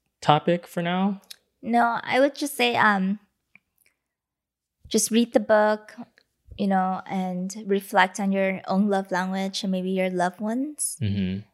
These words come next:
Speaker 2: I think it's very, um, helpful.
Speaker 1: Very helpful.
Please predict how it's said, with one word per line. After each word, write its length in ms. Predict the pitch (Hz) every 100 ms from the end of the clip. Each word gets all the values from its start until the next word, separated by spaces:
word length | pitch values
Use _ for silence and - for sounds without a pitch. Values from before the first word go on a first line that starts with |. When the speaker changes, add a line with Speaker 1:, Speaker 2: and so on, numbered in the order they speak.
| -
Speaker 2:
I 40 | 202
think 240 | 202 196
it's 200 | 196 -
very, 320 | 196 190 190 -
um, 300 | - 110 196
helpful. 760 | - 190 190 - 226 247 262 _
Speaker 1:
Very 640 | - 90 98 104 98 87 95 -
helpful. 640 | 90 85 - - - -